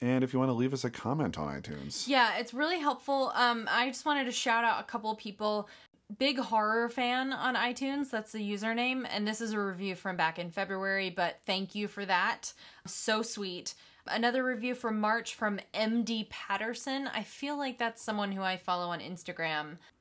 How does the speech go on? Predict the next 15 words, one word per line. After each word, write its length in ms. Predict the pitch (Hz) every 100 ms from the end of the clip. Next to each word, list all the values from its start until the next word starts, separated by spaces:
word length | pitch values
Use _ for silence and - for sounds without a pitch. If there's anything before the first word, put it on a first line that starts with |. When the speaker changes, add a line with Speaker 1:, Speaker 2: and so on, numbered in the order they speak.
| -
Speaker 2:
It 100 | 196
might 160 | 196
be 80 | 202
someone 240 | 196 180 170
different, 280 | 160 156
but 80 | 165
I 60 | 175
feel 140 | 208
like 160 | 202 190
I 60 |
might 180 | 175 165
know 120 | 165
who 80 | 180
that 180 | 170 151
is 380 | 151 139 156